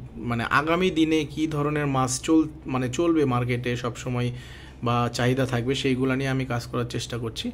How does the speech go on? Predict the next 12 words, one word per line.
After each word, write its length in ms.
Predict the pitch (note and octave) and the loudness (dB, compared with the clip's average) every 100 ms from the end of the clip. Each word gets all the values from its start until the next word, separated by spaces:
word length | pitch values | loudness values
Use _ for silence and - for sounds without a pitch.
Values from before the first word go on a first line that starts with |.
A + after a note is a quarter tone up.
| - - - - - - | -10 -18 -18 -18 -8 0
তো 60 | |
আশা 240 | B2 B2 D3 | 2 2 2
করি 280 | D#3 D#3+ | 4 4
আপনারা, 460 | D3 B2+ C#3+ C#3 C#3 | 4 2 0 2 2
আহ, 460 | C3+ - C3 B2+ B2 | 0 -2 0 0 0
বুঝতে 340 | C3+ C3 D#3 | -2 -2 -2
পেরেছেন 440 | D3 B2+ B2 D#3 | 0 0 -2 -4
যে 120 | D3 C3+ | 0 2
এই 120 | B2+ | 4
মাছটার, 480 | C3 A#2+ - C#3 C3 | 2 0 2 2 2
আহ, 300 | C3 B2+ B2 | -2 -2 2
ডিমান্ড 540 | C3 B2+ C3 C3 | 2 4 2 2